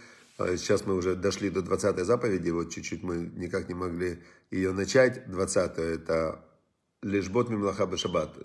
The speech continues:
Двадцатая заповедь — это приостановить работу в шаббат, в субботу. И вот сегодня у нас,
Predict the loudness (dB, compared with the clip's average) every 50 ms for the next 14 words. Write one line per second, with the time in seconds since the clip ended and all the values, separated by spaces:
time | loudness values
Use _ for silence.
0 | -14 -8 -6 -4 -2 0 0 -2 -2 -2 -2 -2 -2 -2 -2 -4 -4 -4 -6 -4
1 | -2 0 0 -2 -2 -8 -18 -20 -20 _ -2 2 2 2 2 2 0 -2 0 0
2 | 2 2 0 0 -2 -2 -2 0 2 2 2 2 0 -2 -4 -4 -2 -2 -2 0
3 | -2 -2 -4 -6 -8 -10 -8 -6 -6 -4 -6 -6 -6 -6 -6 -4 -4 -4 -4 -4
4 | -2 0 0 2 2 2 2 2 0 0 -2 -4